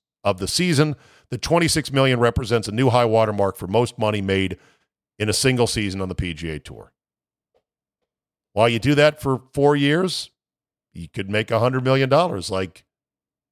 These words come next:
Cam Smith is gonna make from going to the Live Tour. Although, looks like Hideki is staying, it looks like Cam Young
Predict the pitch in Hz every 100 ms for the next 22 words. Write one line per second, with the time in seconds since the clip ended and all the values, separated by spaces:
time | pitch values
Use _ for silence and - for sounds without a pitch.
0 | - 110 110 101 131 147 - _ _ _
1 | 87 85 104 98 95 - - 85 95 95
2 | 92 - _ _ _ _ _ - 110 110
3 | 139 - 92 60 _ _ _ _ _ _
4 | _ _ _ _ _ 101 120 135 147 156
5 | _ _ 107 117 139 127 131 117 120 131
6 | 120 - - 123 151 202 220 _ _ _
7 | _ _ _ _ 101 107 127 127 - 127
8 | 117 113 - _ - 127 123 127 175 135
9 | 76